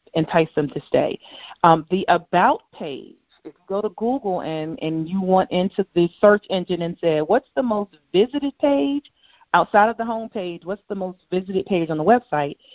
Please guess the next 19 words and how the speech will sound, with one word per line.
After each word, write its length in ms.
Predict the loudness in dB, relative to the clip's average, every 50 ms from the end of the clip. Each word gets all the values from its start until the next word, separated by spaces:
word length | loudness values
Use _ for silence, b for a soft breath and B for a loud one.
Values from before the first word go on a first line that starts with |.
| b b b -2
And 120 | 0 2
the 120 | 4 2 2
About 440 | 2 _ 4 6 6 6 4 2 _
page 480 | -8 -6 -6 -6 -6 -8 -10 -14 -16 _ -12
is 120 | -12 -12 _ -6
the 80 | -6
most 300 | -6 -4 -4 -4 -6 -6 _ _ _ _ -8
visited 360 | -8 -8 -6 -6 -10 -10 -8
page. 400 | -4 -2 -2 -2 -2 -4 -10 -14 -16 -8 2
Why? 340 | 4 4 4 4 2 -2 -8 b b b b b b -4
People 300 | 0 0 2 2 0 0
wanna 220 | 0 -2 -2 -4 -6 -8
connect 560 | -8 -6 -6 -4 -2 0 2 2 0 0 _ -16
with 220 | -10 -8 -8 -8 _ -6
someone. 360 | -4 -4 -2 -4 -4 -4 -6
Whose 360 | -10 -6 -2 -2 -2 -2 -2
company 400 | 0 0 0 0 2 0 -4 -2 0
is 180 | 0 0 0 0 -2
this? 180 | -2 -2 -4